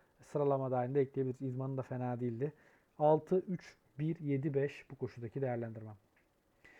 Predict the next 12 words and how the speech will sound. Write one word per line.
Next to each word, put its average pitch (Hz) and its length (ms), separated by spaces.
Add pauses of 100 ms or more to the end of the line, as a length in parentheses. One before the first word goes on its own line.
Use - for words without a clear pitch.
(280)
Beşinci 170 380
koşu 175 240
on 165 120
altı 151 260
handikap, 143 460
dört 147 220
yukarı 143 240
Arap 143 220
atları 123 380
birincilik 139 400
mücadelesi 127 360
verecek. 135 340